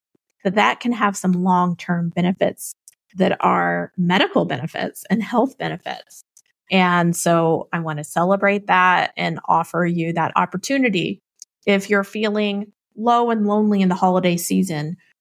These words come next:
this could be a way for you to integrate some opportunities for good feelings, some opportunities for purpose, which tend to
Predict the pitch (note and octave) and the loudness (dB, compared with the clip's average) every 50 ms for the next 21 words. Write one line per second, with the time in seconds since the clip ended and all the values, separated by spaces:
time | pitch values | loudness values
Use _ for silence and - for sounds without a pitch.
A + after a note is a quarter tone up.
0 | _ _ _ - C4 C4+ C4 - - C#4 A#3 A#3 B3 A#3+ A3+ G#3 G3 G3 F#3 F3+ | _ _ _ -2 -2 -2 -2 -4 -6 -6 -4 -2 -2 0 0 0 2 2 2 4
1 | F3+ F#3 F#3+ G#3 A3 A3 G#3+ - - G#3+ G3 F#3+ F#3 F#3 F#3+ - - F#3+ F3+ F3 | 4 4 4 2 0 -2 -6 -6 -6 -4 -2 0 0 0 -2 -2 0 0 0 2
2 | F3 F3 F3 F3 F3 E3+ - - - F#3 F3+ F#3 F#3+ G3 G3 G3 G3 G3+ G#3 G#3 | 2 2 2 2 0 0 -2 -2 -2 0 2 2 2 2 2 2 2 2 0 -2
3 | - - - - - - F3+ F3 F3 E3+ E3+ E3+ F3 F3 F3 F3+ F#3 F#3 - _ | -6 -10 -14 -10 -2 0 2 4 4 4 4 2 2 0 -2 -2 -4 -4 -8 _
4 | _ _ _ _ _ _ _ _ _ _ - F#3+ G3 - G3 F#3+ - G3+ F#3+ F#3 | _ _ _ _ _ _ _ _ _ _ -2 0 0 0 -2 -2 0 0 0 0
5 | F3+ F#3+ F#3+ F#3+ - - F#3 F3 F3 - F#3+ F3+ F3+ F3+ F#3+ - G#3+ G3+ G3+ G3 | 0 -2 -6 -6 -6 -6 -6 -6 -2 0 2 2 2 0 -2 -2 0 2 2 4
6 | G3+ G3 G3 G3 G3 G3 - - - G3+ G3+ G3 F3+ F#3 F#3+ F#3 - F#3+ F3 E3+ | 4 2 2 0 0 -2 -4 -2 0 2 2 2 2 2 0 -4 -4 -4 -4 -4
7 | E3+ F3 E3+ - - F#3 E3+ _ - - - G3 G3 G3 G3 G#3 G#3 G#3 G3+ G3+ | -4 -6 -6 -8 -10 -14 -14 _ -16 -4 -2 0 0 0 2 2 2 2 2 0
8 | - - F#3 F3 - - - - - - F#3 E3+ F3 F3+ F#3+ F#3+ - - F#3 F3 | -2 -2 -4 -4 -4 -6 -10 -10 -4 0 2 4 4 4 2 0 -2 -2 0 0
9 | F3 E3+ E3 E3 D#3+ D#3+ E3 | 2 2 0 0 0 -2 -4